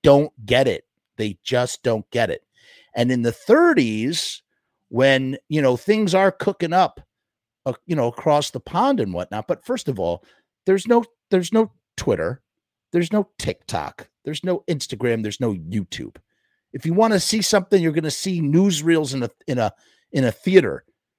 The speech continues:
The general person, there were so many people that were so ignorant to what was happening to the Jews in Germany, in Europe.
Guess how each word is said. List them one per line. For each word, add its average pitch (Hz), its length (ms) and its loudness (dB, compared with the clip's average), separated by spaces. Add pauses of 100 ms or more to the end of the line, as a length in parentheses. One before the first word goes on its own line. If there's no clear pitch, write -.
(640)
The 151 120 0
general 220 540 8
person, 165 680 0 (280)
there 277 100 4
were 285 60 2
so 339 260 0
many 381 160 8
people 247 260 0
that 190 120 4
were 160 80 0
so - 460 2
ignorant 170 720 -2 (600)
to 180 160 -4
what 156 260 4
was 170 120 -4
happening 160 540 -2
to 160 140 -6
the 131 120 -6
Jews 107 800 -4
in 120 240 -6
Germany, 117 600 -4
in 110 140 -6
Europe. 143 260 0